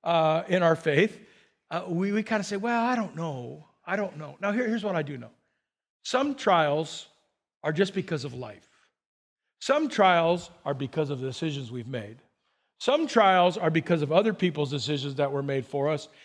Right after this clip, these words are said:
And some trials are the ones that God sends your way. There's all kinds.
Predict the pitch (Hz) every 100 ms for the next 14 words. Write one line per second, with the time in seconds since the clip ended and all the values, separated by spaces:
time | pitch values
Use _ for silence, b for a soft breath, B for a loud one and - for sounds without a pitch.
0 | b 139 120 - 233 269 - 139 131 127
1 | 123 _ b b 107 123 117 131 160 156
2 | 123 107 135 147 143 - 131 127 - 123
3 | 117 113 107 90 _ _ 143 156 196 214
4 | 196 247 254 240 98 - -